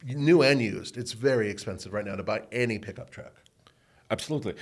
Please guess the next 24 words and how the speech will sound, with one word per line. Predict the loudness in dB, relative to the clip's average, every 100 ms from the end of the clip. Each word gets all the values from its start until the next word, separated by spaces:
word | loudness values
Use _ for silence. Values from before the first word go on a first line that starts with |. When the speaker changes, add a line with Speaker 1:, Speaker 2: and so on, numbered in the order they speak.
| -6
Speaker 1:
Yeah. |
Speaker 2:
Especially | 4 6 8 6
a | 4
four | 6 6
by | 8 4
four | 4 8 8 8 2 -6
with | 0 2
a |
big | 6 6 8
bed. | 8 8 8 4 -6
I | 0
mean, | 2 2
this | 2
truck | 6 4
can | 4
still | -2 4 4 6
has | 2 2
a |
lot | 4 4 4
of |
life | 2 0 0
left | 2 2 2
in | -4 -4
it. | -8